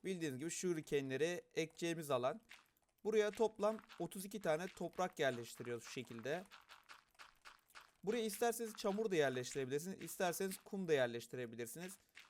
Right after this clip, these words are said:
Ben toprak daha kolay bulunduğu için toprak yerleştiriyorum. Şimdi bu toprakların yanına su koymamız lazım. Bildiğiniz üzere buraya gördüğünüz gibi shuriken ekemiyoruz yanında su olmadığı için.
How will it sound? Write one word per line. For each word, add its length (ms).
Ben 140
toprak 420
daha 180
kolay 320
bulunduğu 260
için 240
toprak 420
yerleştiriyorum. 760
Şimdi 480
bu 100
toprakların 560
yanına 280
su 180
koymamız 520
lazım. 360
Bildiğiniz 360
üzere 280
buraya 240
gördüğünüz 480
gibi 100
shuriken 480
ekemiyoruz 580
yanında 280
su 160
olmadığı 380
için. 300